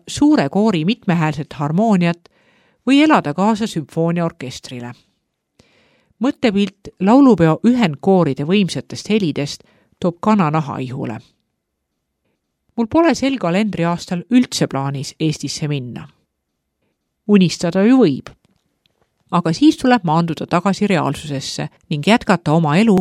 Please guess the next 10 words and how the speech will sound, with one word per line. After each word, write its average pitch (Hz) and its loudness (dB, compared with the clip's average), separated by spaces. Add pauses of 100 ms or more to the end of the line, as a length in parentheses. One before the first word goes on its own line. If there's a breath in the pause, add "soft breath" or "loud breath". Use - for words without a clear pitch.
(140)
siin 165 -2
ja 175 0
praegu, 131 -6 (460)
kuumas 240 0
suves 202 0 (440)
karussellina 226 0
mõjuva 165 -2
Balkani 170 -2
muusika 131 -10
keskel. 131 -8